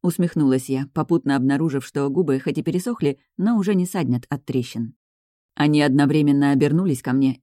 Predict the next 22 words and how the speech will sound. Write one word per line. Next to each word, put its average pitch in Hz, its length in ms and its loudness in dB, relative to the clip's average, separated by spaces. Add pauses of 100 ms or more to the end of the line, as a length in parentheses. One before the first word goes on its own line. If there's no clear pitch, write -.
и 165 80 2
уставились 165 600 -2
с - 160 -16
суеверным 190 540 4
ужасом. 131 480 -4 (760)
"Да, 156 360 0
я 247 200 2
знаю, 135 320 0
что 135 220 -2
выгляжу 233 340 2
не 226 140 6
очень, 135 400 2 (200)
но 220 120 4
неплохо 226 360 2
было 165 200 2
бы 180 180 2
водички 139 400 -2
попить". 131 400 -4 (500)
Просьба 156 360 2
прозвучала 151 560 0
очень 165 240 0
ехидно, 131 480 0